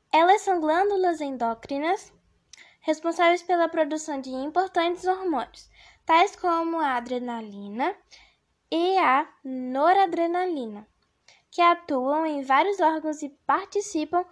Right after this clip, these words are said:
do funcionamento do organismo. O córtex suprarrenal é responsável pela produção dos hormônios cortisol e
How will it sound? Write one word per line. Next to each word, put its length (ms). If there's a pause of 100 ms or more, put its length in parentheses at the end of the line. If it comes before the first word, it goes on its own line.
(180)
do 80
funcionamento 800
do 120
organismo. 580 (1300)
O 100
córtex 1000 (400)
suprarrenal 800
é 120
responsável 840 (300)
pela 260
produção 600
dos 180
hormônios 640 (520)
cortisol 960 (420)
e 240